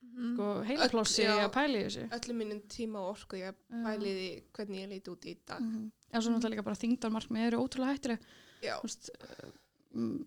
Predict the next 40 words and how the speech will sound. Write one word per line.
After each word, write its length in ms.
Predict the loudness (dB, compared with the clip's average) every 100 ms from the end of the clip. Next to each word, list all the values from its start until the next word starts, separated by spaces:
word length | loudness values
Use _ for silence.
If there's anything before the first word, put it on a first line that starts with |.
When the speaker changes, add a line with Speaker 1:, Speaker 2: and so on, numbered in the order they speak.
| -4
Speaker 2:
já, 140 | 0
ég 160 | 0 0
held 160 | -2
að 60 | -2
segja 180 | 0 2
átta 320 | 0 -2 -4
sinnum 220 | 0 2 2
líklegra 380 | 0 -4 -6
til 100 | -4
dæmis 280 | -2 -2 -2
að 120 | -4
fólk 160 | -4 -4
sem 240 | 0 0
fer 140 | 0 0
í 40 |
megrun 500 | 2 4 4 4 2
þróa 260 | 0 -2 2
með 120 | 2
sér 160 | 2 0
átröskun 280 | -2 -2 0
en 60 | 2
annað 280 | 2 2
fólk. 140 | -4 -10 -10
Speaker 3:
Mhm. 260 | -8 -10 -12 _ -2
Speaker 2:
Þannig 140 | 2 4
að, 80 | 2
þú 40 |
veist, 240 | -2 -6 -12 _ -18 _
gott 340 | -4 -4 -4 0
að 260 | 2 4
huga 320 | 6 6 6 6
að 80 | 6
heilbrigðu 340 | 4 4 4 4
lífstíl 260 | 2 0
almennt 600 | 2 4 6 6 6 2
og 60 | 0
Speaker 3:
Mhm. 180 | 4 4
Speaker 2:
er 140 | 4
alveg 260 | 4 2 0
fínt 220 | 0